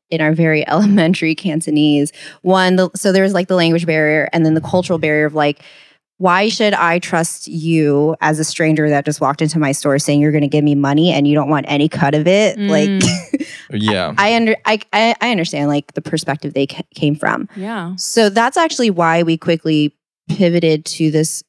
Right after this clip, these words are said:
Speaker 1: Well, so our, our initial idea was we would set up a e-gift card platform
Speaker 2: Mm.
Speaker 3: Mm.
Speaker 1: where people could buy it online and, you know, it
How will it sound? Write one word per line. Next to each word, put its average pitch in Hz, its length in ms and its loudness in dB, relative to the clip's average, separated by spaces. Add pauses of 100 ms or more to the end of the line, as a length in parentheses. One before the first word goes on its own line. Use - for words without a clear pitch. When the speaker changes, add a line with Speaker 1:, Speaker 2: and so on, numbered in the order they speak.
Speaker 1:
Well, 180 160 2
so - 160 0
our, 180 200 0
our 180 100 0
initial 175 360 0
idea 147 320 0
was 147 180 0
we 156 100 0
would 147 120 0
set 151 180 -2
up 143 140 -2
a 135 220 -2 (240)
e-gift 151 420 -2
card 135 280 0 (100)
platform - 680 -4
Speaker 2:
Mm. 208 180 -4 (260)
Speaker 3:
Mm. 104 40 -10
Speaker 1:
where 160 140 2
people 151 260 2
could 151 140 -2
buy 139 220 0
it 139 80 0
online 147 580 2
and, 135 320 -4
you 156 80 -4
know, 139 160 0
it 135 120 -2